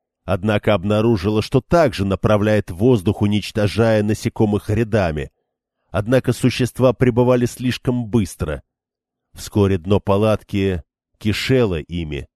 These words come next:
и Айседай были вынуждены выбраться наружу. В лагере было темно и тихо.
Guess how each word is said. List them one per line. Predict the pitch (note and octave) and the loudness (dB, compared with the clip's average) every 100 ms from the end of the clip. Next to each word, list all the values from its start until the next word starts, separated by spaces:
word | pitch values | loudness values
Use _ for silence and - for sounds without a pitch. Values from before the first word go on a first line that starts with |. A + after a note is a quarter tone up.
| _ _ _ _ | _ _ _ _
и | F#2 | 0
Айседай | A#2 B2 - C3 A#2+ C#3 | 2 2 2 0 2 2
были | G#2+ C3 B2+ | 4 4 4
вынуждены | A#2+ C3+ B2+ F#2 B2 A#2+ | 2 4 4 2 2 2
выбраться | A2 B2 A#2 A#2+ B2+ | 4 2 2 0 0
наружу. | C3 C#3 C#3 F#2+ D2+ - _ _ _ _ _ _ - | 2 2 2 2 -2 -8 _ _ _ _ _ _ -10
В | D#2 | -4
лагере | G2 F#2 D#2 E2+ E2+ | -2 -2 -2 -4 -4
было | D2+ F2+ E2+ | -2 -2 -4
темно | - F2 E2+ F2+ G2+ - | -6 -8 -4 -4 -4 -4
и | G#2 | -14
тихо. | - - D2+ C2+ A#1 | -14 -14 -14 -12 -16